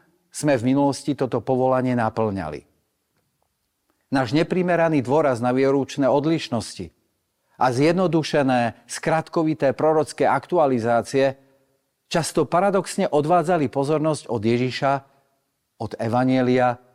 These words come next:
k vyvyšovaniu zásad a vonkajšej inakosti. Ale Kristus nás nabáda k vykročeniu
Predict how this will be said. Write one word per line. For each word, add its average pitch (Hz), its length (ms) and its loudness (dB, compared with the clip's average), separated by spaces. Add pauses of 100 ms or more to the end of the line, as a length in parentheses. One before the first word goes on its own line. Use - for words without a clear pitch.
(420)
k 104 160 -16
vyvyšovaniu 110 720 0
zásad 135 720 0 (240)
a 101 80 -2
vonkajšej 127 800 0
inakosti. 113 640 -6 (1800)
Ale 123 240 -2
Kristus 143 560 -2
nás 117 240 -2
nabáda 131 480 0
k 110 180 -4
vykročeniu 131 720 -2